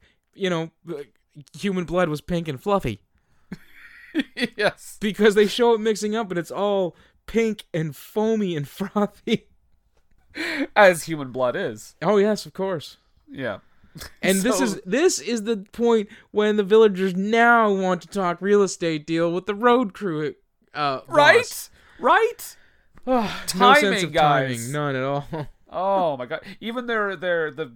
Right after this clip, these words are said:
Speaker 2: the villager spokesperson, the old man, Itchy's grandfather, is like, "What are you, what were you thinking?"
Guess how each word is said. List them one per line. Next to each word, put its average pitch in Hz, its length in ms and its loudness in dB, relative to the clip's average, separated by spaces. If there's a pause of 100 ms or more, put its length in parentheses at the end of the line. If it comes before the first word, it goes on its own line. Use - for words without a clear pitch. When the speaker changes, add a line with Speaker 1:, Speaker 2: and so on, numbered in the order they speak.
Speaker 2:
the 165 120 -4
villager 151 840 -8 (100)
spokesperson, 131 840 -8
the 143 80 -12
old 151 240 -4
man, 139 380 -10 (400)
Itchy's 156 320 -12
grandfather, 135 640 -8 (280)
is 180 160 -10
like, 190 140 -2
"What 175 520 -8 (100)
are 151 120 -6
you, 135 220 -14 (140)
what 311 440 2
were 202 200 -2
you 151 220 -8
thinking?" 160 920 -12